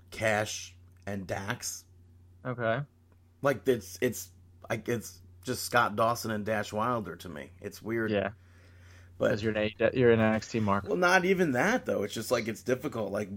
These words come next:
Speaker 1: Moxley was Moxley before he was Ambrose.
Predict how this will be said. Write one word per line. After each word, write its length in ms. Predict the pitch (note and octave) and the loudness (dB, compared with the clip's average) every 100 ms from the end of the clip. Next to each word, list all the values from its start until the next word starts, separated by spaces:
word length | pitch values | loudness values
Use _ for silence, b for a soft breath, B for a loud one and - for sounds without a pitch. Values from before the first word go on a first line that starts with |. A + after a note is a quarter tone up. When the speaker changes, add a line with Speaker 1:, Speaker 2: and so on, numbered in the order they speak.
| G#2+ | -8
Speaker 1:
Moxley 680 | C#3 C3 C#3 F3+ - D#3 C3+ | 0 4 4 4 0 2 4
was 180 | B2 B2 | 2 2
Moxley 480 | B2 C#3 B2+ - A#2+ | 6 6 4 -2 -2
before 480 | G#2+ G#2 B2 A#2+ | 0 0 2 2
he 140 | A2 A2+ | 2 -2
was 440 | G2+ G2+ F#2 - - | 0 -2 -4 -14 -4
Ambrose. 680 | A#2 B2+ A2 E2 - - - | 0 2 0 -4 -8 -12 -20